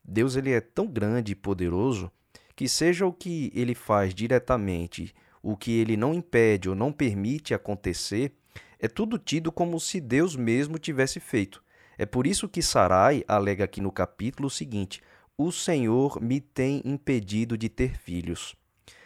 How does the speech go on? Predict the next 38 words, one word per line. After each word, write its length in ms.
Mas 100
provavelmente, 880
sabendo 480
da 140
promessa 600
de 140
Deus, 420
de 100
que 160
o 60
herdeiro 420
de 160
Abrão 340
não 220
seria 380
Eliezer, 600
mas 380
um 140
herdeiro 360
que 320
saísse 640
das 180
suas 340
entranhas, 560
que 120
foi 180
assim 240
que 140
Deus 200
disse, 380
aí 120
a 40
gente 240
vê 120
ela 140
elaborando 480
um 80
plano, 560